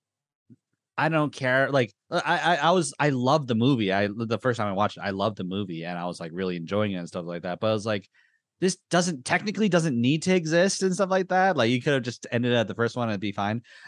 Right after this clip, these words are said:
Um, and, like, I don't care about the hotel or whatever, but, like, I, I guess, like, going into thematic stuff is, like, um, what happens when the matriarch passes on, and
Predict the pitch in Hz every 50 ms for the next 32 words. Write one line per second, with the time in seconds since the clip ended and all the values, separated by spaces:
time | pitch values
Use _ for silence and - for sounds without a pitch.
0 | - - - 120 127 127 123 123 123 120 120 123 - 131 127 123 120 117 107 123
1 | 123 131 127 - - 113 110 113 117 107 110 110 - 104 95 87 107 101 98 104
2 | 101 101 107 107 110 113 113 110 107 107 120 127 127 123 - 131 113 117 113 110
3 | 113 104 - _ _ _ _ _ _ _ _ _ - - - - 147 143 160 156
4 | 147 - 151 135 113 - _ _ - 139 139 139 131 123 - 117 98 - 104 107
5 | 107 113 123 123 120 - - - - 90 87 87 - - 123 110 95 104 98 98
6 | 95 90 - - - _ _ _ _ _ _ _ _ - 104 101 95 92 95 95
7 | 95 95 92 - _ _ _ _ _ _ _ - 127 147 147 143 135 127 - 147
8 | 131 120 123 117 113 101 107 110 107 - - 117 101 101 95 _ - 101 98 90
9 | - 104 87 87 87 87 87 87 87 87 87 90 - _ _ _ _ _ _ _
10 | - 87 92 95 92 90 90 90 90 90 92 92 87